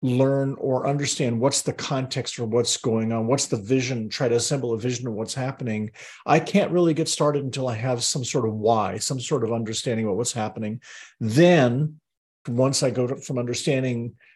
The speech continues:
planning, more, sometimes more planning, sometimes less planning, but some sort of reaction to that vision and then action. That's usually my order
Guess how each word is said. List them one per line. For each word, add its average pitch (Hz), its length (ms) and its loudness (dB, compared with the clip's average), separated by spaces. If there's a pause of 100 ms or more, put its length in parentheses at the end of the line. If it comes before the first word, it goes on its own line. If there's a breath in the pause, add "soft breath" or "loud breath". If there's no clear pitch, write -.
(380 soft breath)
planning, 127 560 4
more, 165 520 2
sometimes 180 480 0
more 180 140 0
planning, 165 260 -6
sometimes 151 420 -6
less 139 140 -2
planning, 131 300 -2
but 123 100 0
some 160 260 2
sort 151 260 2
of 113 140 0 (360 loud breath)
reaction 135 540 2
to 127 100 -2
that 113 220 -2
vision 113 400 -2
and 120 220 -2
then 123 180 0
action. 110 380 -6
That's 113 380 -4
usually 135 460 4
my 107 180 0
order 107 480 0